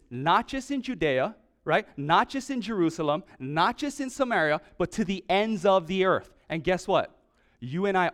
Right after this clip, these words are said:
are the people at the ends of the earth. What? So not only has our lives brought us to this place,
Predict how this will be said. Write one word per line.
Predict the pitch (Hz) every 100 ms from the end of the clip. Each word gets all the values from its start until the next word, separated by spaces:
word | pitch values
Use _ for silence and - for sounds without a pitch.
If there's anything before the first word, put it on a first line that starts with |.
| -
are | 180 190
the | 160
people | 170 156 156
at | 139
the | 147
ends | 151 160 139
of | 151
the | 156 151
earth. | 117 - _ _ _ _ _ _ _ _
What? | 135 190 359 - - _ _ _ _ _ _
So | -
not | 220 233 262
only | 269 262
has | 226 220
our | - 226 226
lives | 233 220 147
brought | - 185 208 233
us | 233
to | 240
this | 190 -
place, | - 226 277